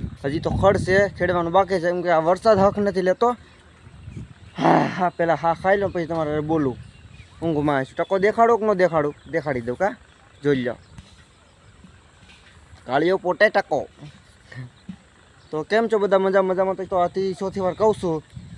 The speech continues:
ને હવે વીડિયો રેગ્યુલર છે, દરરોજ આવશે, કેમ કે મારા દાદા ઓફ થઈ ગયા હતા એટલે વીડિયો નહોતો બનાવતો, ને હવે વીડિયો દરરોજ આવશે એક એક. અને જો ગોપનાથથી આવતો રહ્યો છું,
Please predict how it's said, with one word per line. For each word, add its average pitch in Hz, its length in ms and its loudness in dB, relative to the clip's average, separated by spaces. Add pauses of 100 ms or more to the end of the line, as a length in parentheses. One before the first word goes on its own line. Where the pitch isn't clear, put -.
(100)
ને 147 80 -4
હવે 175 280 2
વીડિયો 208 280 2 (300)
રેગ્યુલર 196 520 4
છે, 185 80 0
દરરોજ 214 320 4
આવશે, 170 320 6 (920)
કેમ 156 200 -8
કે 170 120 -2
મારા 160 300 0
દાદા 165 260 0
ઓફ 170 160 -4
થઈ 185 120 -4
ગયા 190 140 0
હતા 185 100 -2
એટલે 165 160 -2
વીડિયો 170 220 0
નહોતો 202 180 -4
બનાવતો, 151 520 -2
ને 151 100 -4
હવે 160 220 0
વીડિયો 180 260 0 (160)
દરરોજ 175 280 2
આવશે 131 300 0
એક 120 140 -8
એક. 123 80 -10 (600)
અને 156 220 -2
જો 175 100 2
ગોપનાથથી 180 480 -2
આવતો 214 240 0
રહ્યો 180 200 -2
છું, 165 240 -8